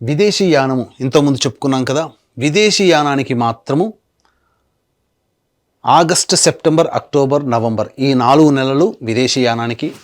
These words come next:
విదేశీ విద్యకి అనుకూలంగా ఉండేటువంటి సమయం. కానీ బాగా కష్టపడాలి, అందులో సందేహము లేదు. ఇక రాజకీయ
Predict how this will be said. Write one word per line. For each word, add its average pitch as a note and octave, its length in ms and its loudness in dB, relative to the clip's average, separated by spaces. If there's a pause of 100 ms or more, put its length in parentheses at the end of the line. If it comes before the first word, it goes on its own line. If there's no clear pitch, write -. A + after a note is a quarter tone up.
(180)
విదేశీ C3 360 0
విద్యకి A#2 500 0 (380)
అనుకూలంగా C3 560 2
ఉండేటువంటి A2+ 540 -4
సమయం. G#2+ 300 -6 (100)
కానీ G3+ 180 2
బాగా B2 520 2
కష్టపడాలి, A2+ 920 -2 (240)
అందులో B2+ 360 4
సందేహము A2 600 -2
లేదు. G2+ 360 -4 (1500)
ఇక F#3 160 2 (720)
రాజకీయ F#3 460 2